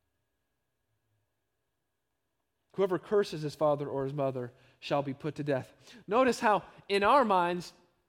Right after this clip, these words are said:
some of these things kind of go in, like, descending order. Okay, you willfully kill someone. I understand that. Oh, now you just have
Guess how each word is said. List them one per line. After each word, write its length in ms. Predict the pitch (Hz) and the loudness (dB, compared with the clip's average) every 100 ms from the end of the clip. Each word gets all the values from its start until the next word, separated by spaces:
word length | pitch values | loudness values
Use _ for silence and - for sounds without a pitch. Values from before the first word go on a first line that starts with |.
| _ _ _ _ _ _ | _ _ _ _ _ _
some 220 | - 202 | -8 -4
of 80 | 208 | -2
these 160 | 190 165 | -2 -2
things 420 | 202 190 180 - _ _ _ _ | -2 0 -4 -8 _ _ _ _
kind 220 | - 240 | -6 -4
of 100 | 202 | -2
go 220 | 202 208 190 | 0 0 0
in, 240 | 170 160 _ _ _ _ _ _ - | -4 -8 _ _ _ _ _ _ -20
like, 100 | 143 _ | -20 _
descending 560 | 175 175 - 175 170 156 | -12 -8 -4 -4 -4 -4
order. 380 | 160 170 190 - | -6 -6 -10 -6
Okay, 160 | 160 165 | -2 -2
you 120 | 147 | 0
willfully 420 | 160 196 190 185 | 2 2 0 -8
kill 200 | - 196 | -4 -4
someone. 460 | - 196 190 190 - _ _ _ _ _ _ _ _ | -4 -6 -4 -6 -12 _ _ _ _ _ _ _ _
I 120 | 143 | -6
understand 400 | 175 151 151 139 | -4 -4 -4 -4
that. 160 | 127 - | -8 -4
Oh, 200 | 165 160 | -4 -2
now 140 | 170 202 | 0 0
you 180 | 196 | 0
just 260 | 156 160 - | -4 -4 -4
have 180 | 143 | -8